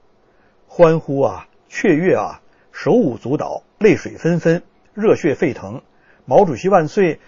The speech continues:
谢富治万岁，王立万岁。刘峰代表武汉空军做政治表态：“红卫兵战友们、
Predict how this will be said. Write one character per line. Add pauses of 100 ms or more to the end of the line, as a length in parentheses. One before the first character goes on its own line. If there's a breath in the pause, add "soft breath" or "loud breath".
(160 soft breath)
谢
富
治
万
岁， (220 soft breath)
王
立
万
岁。 (920)
刘
峰
代
表
武
汉
空
军
做
政
治
表
态 (480)
：“红
卫
兵
战
友
们、